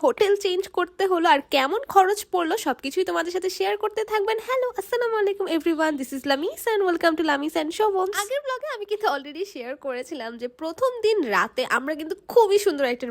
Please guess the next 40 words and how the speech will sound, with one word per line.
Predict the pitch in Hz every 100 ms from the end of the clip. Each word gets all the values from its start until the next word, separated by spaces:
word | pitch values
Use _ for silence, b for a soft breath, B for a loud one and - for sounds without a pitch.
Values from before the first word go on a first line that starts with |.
| 214
রেস্টুরেন্টে | 226 - 277 247 330
ডিনার | 262 294 247 247
করতে | 202 - 180 180
যাই, | 175 202
আর | 202 208
রেস্টুরেন্টের | 277 - 415 392 339 226
নাম | 226 392
হচ্ছে | 277 262 466 466
চামুং। | - 233 208 - 403
ওনারা | 494 622 587 330
রেস্টুরেন্টটাকে | 339 403 381 381 403 - 294
এত | 392 508 508
সুন্দর | 415 440
করে | 440 453
সাজিয়ে | 349 254 277 320
গুছিয়ে | 302 - 370 294
রেখেছিল | 233 226 403 - 294 -
আর | 208 208 220
নেচারের | 285 311 440 453 -
সৌন্দর্যটাকে | 320 277 320 311 330 330 339 302
যে | - 208
এত | 208 349 359
ভালো | 392 403
মতো | 415 427
ফুটিয়ে | - 311 370 427
তুলেছিল | 349 320 - 339 277
যে | 254 220
আমি | 247 294
কিন্তু | 320 320 262
গিয়ে | 240 302 -
পুরাই | 339 392 427 -
থ | 220 214
খেয়ে | - 220 190
গিয়েছিলাম। | 170 175 247 285
যাই | 339 427
হোক, | 523 427
দুপুরে | 381 440 453
যেহেতু | 440 440 480 349
আমরা | 269 302
এখানে | 277 302